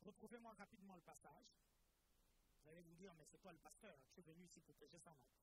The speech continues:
Pourquoi tu ne mets pas, tu ne donnes pas le passage ? » Non, non, non, juste tout à l'heure, là, l'Esprit de Dieu m'a demandé de partager ça avec vous avant de commencer, euh, de parler de la chaîne d'impact. On va passer un très bon week-end.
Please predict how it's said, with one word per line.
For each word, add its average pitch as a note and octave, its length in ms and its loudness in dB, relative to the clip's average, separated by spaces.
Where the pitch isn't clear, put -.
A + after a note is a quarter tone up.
Pourquoi F#3 280 4
tu - 140 0
ne E3 140 4
mets F3 140 4
pas, E3+ 140 4
tu G3+ 160 0
ne F#3+ 60 2
donnes E3+ 180 4
pas D#3+ 120 4
le D3+ 60 2
passage ? » C3 360 0
Non, A3+ 100 0
non, B3 80 0
non, G#3+ 180 2
juste - 200 -4
tout - 160 -8
à - 100 4
l'heure, F3 180 2
là, F3 120 0
l'Esprit F#3 300 -2
de F3+ 80 -4
Dieu F3 240 -2
m'a F#3 100 4
demandé F3+ 280 -2
de D#3+ 80 0
partager D3 400 -2
ça - 160 12
avec D3 240 -4
vous F#3+ 100 2
avant F#3 180 -2
de F3+ 60 -8
commencer, D#3+ 480 -4
euh, D#3+ 600 0
de G3+ 80 10
parler G#3 360 6
de F#3 80 0
la E3+ 80 6
chaîne G3 300 0
d'impact. D3+ 340 0
On G3 60 -4
va C4 120 4
passer A3+ 220 4
un A3 80 -2
très A3 160 0
bon F#3+ 140 2
week-end. E3 260 -4